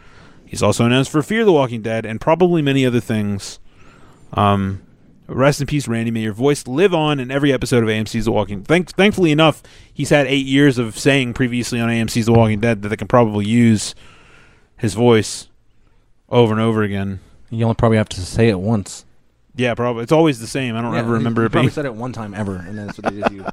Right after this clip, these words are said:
Speaker 1: <laughs>
Speaker 2: It's like, you're gonna come in the studio every week and say, "Previously on The Walking Dead."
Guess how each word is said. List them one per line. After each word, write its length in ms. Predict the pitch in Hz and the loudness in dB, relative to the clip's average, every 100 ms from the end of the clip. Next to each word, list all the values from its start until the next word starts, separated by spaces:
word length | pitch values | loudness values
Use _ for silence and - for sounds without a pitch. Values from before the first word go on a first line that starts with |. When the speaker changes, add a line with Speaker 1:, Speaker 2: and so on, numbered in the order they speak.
| - - | -14 -14
Speaker 1:
<laughs> 1080 | 156 151 - - - - - 131 _ - 202 _ _ | -14 -14 -20 -20 -20 -14 -10 -10 _ -10 -10 _ _
Speaker 2:
It's 120 | - 120 | -18 -14
like, 100 | 127 | -10
you're 80 | 135 | -8
gonna 140 | 147 | -2
come 100 | 147 | 0
in 80 | 143 | 2
the 80 | 120 | 2
studio 300 | 131 117 110 | 4 4 2
every 240 | 120 123 | 2 0
week 200 | 117 117 | 0 -2
and 80 | 104 | -4
say, 140 | 107 | -2
"Previously 680 | 101 143 165 98 - - - | -2 -2 -2 -6 -8 -12 -6
on 120 | 113 | 2
The 80 | 127 | 4
Walking 460 | 139 143 147 156 139 | 4 2 0 0 0
Dead." 340 | 156 127 - | -4 -8 -4